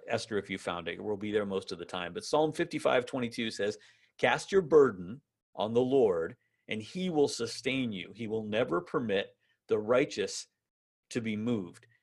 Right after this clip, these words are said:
Now, from personal experience, let me tell you, you cannot cast a burden on the Lord in a half-hearted manner. It always comes back. Wholeheartedness means you do something with your whole heart, your whole will,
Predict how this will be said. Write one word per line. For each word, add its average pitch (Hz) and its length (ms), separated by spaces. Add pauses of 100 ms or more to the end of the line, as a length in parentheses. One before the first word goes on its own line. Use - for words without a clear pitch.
(120)
Now, 117 260
from 127 220
personal 185 460
experience, 123 720
let 117 120
me 123 120
tell 131 260
you, 101 160
you 95 220
cannot 120 480
cast 127 340
a 127 80
burden 110 460
on 113 180
the 113 80
Lord 107 380
in 95 80
a 98 100
half-hearted 104 540
manner. 92 340 (540)
It 139 180
always 123 400
comes 101 300
back. 87 400 (960)
Wholeheartedness 160 880
means 123 380
you 107 100
do 127 180
something 113 480
with 92 140
your 87 140
whole 101 260
heart, 151 320 (220)
your 101 120
whole 101 360
will, 131 360